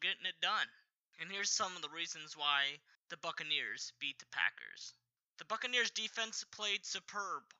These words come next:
in that game. They sacked Aaron Rodgers a total of five times, and also the Tampa Bay Buccaneers offense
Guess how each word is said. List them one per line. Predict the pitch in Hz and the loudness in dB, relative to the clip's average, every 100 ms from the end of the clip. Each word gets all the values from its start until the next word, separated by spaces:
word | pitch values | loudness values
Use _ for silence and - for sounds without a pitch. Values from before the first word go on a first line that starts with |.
| _ - | _ -8
in | 165 151 | -2 2
that | 135 | 2
game. | - 127 107 - _ _ - | 0 -4 -4 -10 _ _ -4
They | 160 165 165 175 - | 0 2 0 -2 -10
sacked | - - 156 147 120 | -6 4 8 8 6
Aaron | 160 175 151 | 0 0 -2
Rodgers | 147 147 - 143 | 0 0 -2 -6
a | |
total | - 151 143 131 | -6 -10 -10 -12
of | |
five | - 160 175 180 | -2 4 6 4
times, | - 170 214 254 - - - _ _ - | 2 2 2 0 -10 -12 -16 _ _ -4
and | 170 | 0
also | 196 - 165 151 151 147 _ - - | 0 0 0 -2 -4 -12 _ -16 -8
the | |
Tampa | - 190 180 170 | -4 -4 -2 2
Bay | 170 165 175 | 4 2 -2
Buccaneers | 175 170 165 156 | -4 0 0 2
offense | 160 165 - 143 147 - - | 2 2 2 -2 0 -2 -4